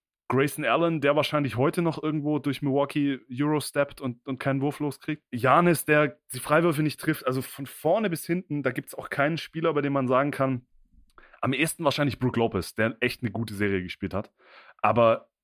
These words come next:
es gibt keinen Spieler, keinen Trainer, nicht, niemanden, den du irgendwie aus der, aus der Schuld nehmen könntest in diesem Szenario. Und ich frage mich, ich finde, e-, es ist nicht wirklich eine Überlegung, was du jetzt machst mit diesem Team.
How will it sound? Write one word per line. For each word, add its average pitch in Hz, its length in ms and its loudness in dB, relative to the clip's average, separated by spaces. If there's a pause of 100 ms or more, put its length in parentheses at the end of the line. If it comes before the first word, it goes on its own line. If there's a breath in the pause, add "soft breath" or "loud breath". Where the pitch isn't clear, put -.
(160)
es 120 140 -6
gibt - 180 -16
keinen 175 300 2
Spieler, 143 440 0 (200)
keinen 139 260 0
Trainer, 143 440 2
nicht, 151 280 0
niemanden, 160 460 0
den 143 100 0
du 135 140 0
irgendwie 135 220 0
aus 123 120 -2
der, 110 220 -2
aus 107 100 -6
der 117 140 -2
Schuld 151 280 -2
nehmen 110 280 0
könntest 127 420 -2
in 95 80 -12
diesem 92 160 0
Szenario. 90 480 -4 (600 loud breath)
Und 135 120 -2
ich - 140 -6
frage 147 340 4
mich, 196 400 -6
ich - 140 -10
finde, 202 240 4
e-, 156 160 2
es 156 140 0
ist - 140 -4
nicht 170 220 -2
wirklich 147 280 0
eine 139 80 2
Überlegung, 127 460 2
was 120 200 0
du 123 60 -2
jetzt 113 180 -2
machst 107 260 -2
mit 98 100 -8
diesem 92 200 -6
Team. 85 320 -12